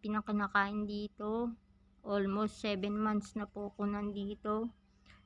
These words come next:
Almost wala pa rin po akong trabaho. Yung agency ko, tinatawagan na po ng pamilya ko sa Pilipinas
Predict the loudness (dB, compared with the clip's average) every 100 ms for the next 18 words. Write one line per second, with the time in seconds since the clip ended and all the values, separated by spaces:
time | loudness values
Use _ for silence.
0 | -20 -20 -20 _ 0 2 4 6 4 2
1 | -2 -12 -12 0 4 4 4 2 2 -2
2 | 0 2 2 0 6 8 8 6 0 0
3 | 0 -2 0 0 2 2 2 -2 0 0
4 | 2 0 2 4 6 6 4 -2 -2 0
5 | 0 0 0 2 2 0 0 -2 -4 -4
6 | -6 -4 -2 0 -2